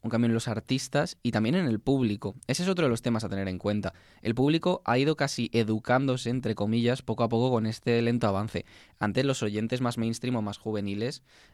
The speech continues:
eh, poca posibilidad iban a tener de salir a escuchar estos géneros. Eh, lo folclórico y clásico se quedaba relegado a un público más mayor o,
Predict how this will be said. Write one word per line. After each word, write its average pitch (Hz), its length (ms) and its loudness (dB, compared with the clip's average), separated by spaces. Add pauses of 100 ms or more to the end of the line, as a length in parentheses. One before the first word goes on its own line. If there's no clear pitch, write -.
eh, 95 480 0
poca 117 220 0
posibilidad 107 640 0
iban 113 180 -2
a 101 80 -4
tener 101 280 -4
de 113 120 -4
salir 95 160 -6
a 101 40 -4
escuchar 101 320 -8
estos 117 240 -8
géneros. 98 500 -6 (520)
Eh, 104 260 0
lo 107 80 -2
folclórico 131 840 0
y 117 140 -6
clásico 135 760 -2
se - 260 -6
quedaba 107 460 0
relegado 117 800 -2 (100)
a - 60 -4
un 110 160 -4
público 117 520 0
más 110 220 -2
mayor 110 720 -2
o, 104 320 0